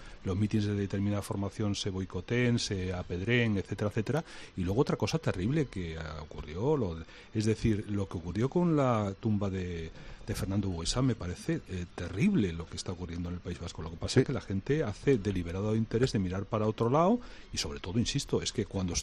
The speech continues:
Speaker 1: tú legitimas el, el brazo, el brazo político de eta, pues está facilitándole muchísimo la,
Speaker 2: Sí.
Speaker 1: la tarea, ¿no? Pero en el País Vasco t-, todavía hay muchos, muchos problemas que se están intentando,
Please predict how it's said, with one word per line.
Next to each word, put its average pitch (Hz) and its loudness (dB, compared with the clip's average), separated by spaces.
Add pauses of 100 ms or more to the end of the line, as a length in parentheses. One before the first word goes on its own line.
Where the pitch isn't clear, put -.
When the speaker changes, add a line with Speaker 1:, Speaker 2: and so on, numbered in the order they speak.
Speaker 1:
tú 139 8
legitimas 110 2
el, 90 -6 (200)
el 90 -6
brazo, 98 -4
el 92 -4
brazo 98 -2
político 95 -4
de 87 -6
eta, 113 -4 (260)
pues - -4
está - -2
facilitándole 107 0
muchísimo 113 0
la, 90 -4
Speaker 2:
Sí. - 6
Speaker 1:
la 87 -2
tarea, 117 0
¿no? 113 0 (400)
Pero 90 -2
en 87 -2
el 85 -4
País 82 -6
Vasco 127 2 (100)
t-, 95 -6
todavía 80 -6
hay 98 0
muchos, 123 2 (200)
muchos 98 -2
problemas 110 0
que 117 -4
se - -4
están 98 -4
intentando, 113 0